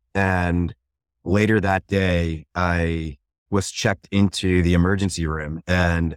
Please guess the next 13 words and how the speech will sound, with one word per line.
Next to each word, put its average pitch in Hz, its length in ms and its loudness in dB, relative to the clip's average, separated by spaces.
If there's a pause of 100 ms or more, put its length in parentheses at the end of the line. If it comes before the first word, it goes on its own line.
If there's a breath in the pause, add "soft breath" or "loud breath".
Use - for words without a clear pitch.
(120)
that 98 360 -4
was 104 520 -4 (180)
my 87 200 0
first 98 460 -2
short-term 92 880 0 (200)
hospital 87 540 -4
stay, 78 600 -2
which - 520 -4
was 87 260 0
the 85 80 -2
first 95 500 -2
of 85 140 -2
five 82 680 -4